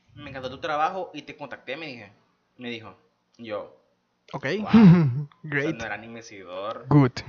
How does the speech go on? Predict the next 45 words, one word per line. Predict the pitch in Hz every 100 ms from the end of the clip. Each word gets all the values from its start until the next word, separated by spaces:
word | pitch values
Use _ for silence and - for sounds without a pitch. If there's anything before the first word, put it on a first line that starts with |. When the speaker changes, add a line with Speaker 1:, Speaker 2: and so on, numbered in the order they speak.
| - - -
Speaker 1:
No | 120
era | 117 113
ni | 110
nada. | 104 113 110 - _ -
<laughs> | - -
Y | 131
yo, | 127 117
"Wow". | 107 110 120 127 127 127 -
<laughs> | 190 - - - - -
Speaker 2:
Muy | 202 208
bien | 202 196
por | 160 165
ti, | 143 165
hijo. | 143 139
Ya | 151
vi | 180 185
que | 190
Speaker 1:
Sí. |
Speaker 2:
no, | 185 180
no | 180
puedes | 165 170 175 175
ni, | 156 151 135
ni | 135
hablar | 131 139 156 156
ni, | 147 131 135 131
ni | 131 - 113 127
escuchar, | 131 143 143 170 165
pero | 151
tenés | 139 139
buen | 139 147
gusto. | 151 - 131
Speaker 1:
Sí. | 165 156 160 165 - - _ _ -
Y | 151 143 139 135
le | 143
encantaron | 143 135 131
las | 139 139
fotos. | 131 110 - _ _ _ _ -
Ah, | 135 135
yo | 151
me | 160
llevé | 156 151
súper | 151 170 160
bien | 156
con | 151 139
él. | 143 156